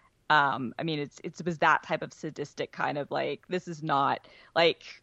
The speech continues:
you know, the whole thing, like, from, from the pilot onward, you're like, "Oh yeah, this is gonna be that kind of show," you know?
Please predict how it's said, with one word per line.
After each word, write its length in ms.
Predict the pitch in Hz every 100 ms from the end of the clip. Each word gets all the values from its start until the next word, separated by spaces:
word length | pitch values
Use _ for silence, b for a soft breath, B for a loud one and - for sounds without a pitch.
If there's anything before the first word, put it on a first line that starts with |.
| _ _ _ _ _ _
you 140 | - 175
know, 180 | 156 156
the 120 | 175
whole 180 | 226 214
thing, 240 | 190 170
like, 260 | 151 175 -
from, 160 | 233
from 160 | 262 233
the 80 | 175
pilot 400 | - 165 156 151
onward, 360 | 156 151 156
you're 120 | 151
like, 200 | 147 143 -
"Oh 140 | 190
yeah, 240 | 175 165 -
this 240 | 190 -
is 60 | -
gonna 140 | 190
be 100 | 170
that 240 | 147 147
kind 180 | - -
of 80 | -
show," 400 | - 104 85 - _ _
you 100 | -
know? 320 | 160 151 165